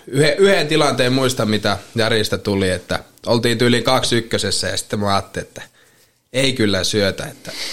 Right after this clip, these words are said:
on sen verran vaikea niinku paikka laittaa. Sitten mä vähän niinku vaan oli, mutta kun olisin ollut silleen, että kyllä se tulee, niin olisin laittanut tuota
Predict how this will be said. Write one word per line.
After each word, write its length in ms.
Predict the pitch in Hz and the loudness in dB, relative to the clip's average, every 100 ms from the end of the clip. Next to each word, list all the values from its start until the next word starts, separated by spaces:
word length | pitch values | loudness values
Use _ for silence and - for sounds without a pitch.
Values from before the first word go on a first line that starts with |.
| - - - | -8 -6 0
on 160 | 110 | 2
sen 180 | 143 139 | 2 2
verran 300 | 127 110 101 | 2 0 0
vaikea 320 | 107 107 107 | 0 0 0
niinku 180 | 107 107 | 0 0
paikka 420 | - 113 104 95 | 0 -2 0 -2
laittaa. 440 | 101 101 - - - - - | 0 0 -2 -12 -12 -16 -10
Sitten 280 | - 131 127 | -8 -2 0
mä 160 | 123 | 2
vähän 260 | 131 131 117 | 2 0 0
niinku 220 | 113 107 | 0 0
vaan 180 | 110 107 | 2 2
oli, 420 | 117 104 90 - - _ _ _ _ - | 2 2 0 -4 -16 _ _ _ _ -8
mutta 220 | 113 113 | -2 2
kun 100 | 127 | 2
olisin 220 | 127 131 | 4 4
ollut 220 | 135 123 | 2 2
silleen, 380 | - 120 107 104 | 0 0 2 2
että 240 | 92 95 104 | 0 -2 -2
kyllä 260 | 131 117 | 0 2
se 140 | 113 113 | 0 0
tulee, 380 | 120 110 98 | 2 2 2
niin 120 | 92 98 | 0 0
olisin 220 | 104 107 | 0 0
laittanut 480 | 104 104 104 92 - | 0 -2 -6 -6 -4
tuota 440 | 104 101 107 101 | -4 0 0 0